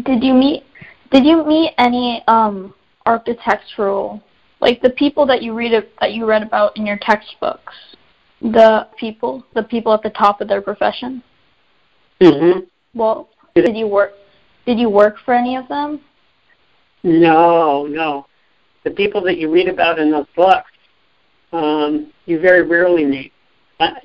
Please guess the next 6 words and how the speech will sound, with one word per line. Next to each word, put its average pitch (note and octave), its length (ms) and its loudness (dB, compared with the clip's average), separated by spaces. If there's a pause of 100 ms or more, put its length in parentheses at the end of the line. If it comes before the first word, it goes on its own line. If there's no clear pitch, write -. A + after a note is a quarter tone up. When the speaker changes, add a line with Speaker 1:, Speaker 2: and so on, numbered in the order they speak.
(100)
Speaker 2:
actually, F3+ 640 0 (400)
I E3 200 2 (160)
worked G#3+ 380 0 (300)
for D#3 120 -12 (100)
somebody E3 320 -4
like E3 280 -2